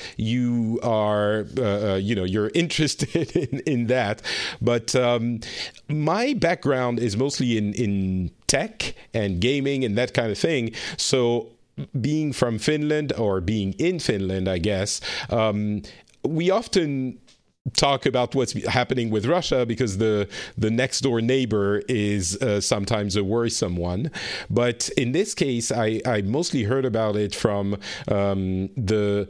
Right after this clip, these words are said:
smart voting app that, uh, the Navalny campaign, uh, was putting together or had put together in the previous election even.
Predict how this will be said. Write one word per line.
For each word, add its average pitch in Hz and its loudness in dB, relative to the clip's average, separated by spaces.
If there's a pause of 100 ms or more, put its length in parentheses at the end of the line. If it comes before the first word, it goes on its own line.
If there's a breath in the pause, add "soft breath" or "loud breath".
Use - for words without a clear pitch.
(120)
smart 147 0
voting 151 0
app 98 -2 (100)
that, 107 0
uh, 101 2 (240 loud breath)
the 104 0
Navalny 113 0 (340 loud breath)
campaign, 123 0
uh, 110 -2
was 107 0
putting 123 0
together 120 0
or 110 2
had 113 0
put 135 -2
together 110 0
in 143 0
the 98 0
previous 110 -2
election 110 -2
even. 185 -2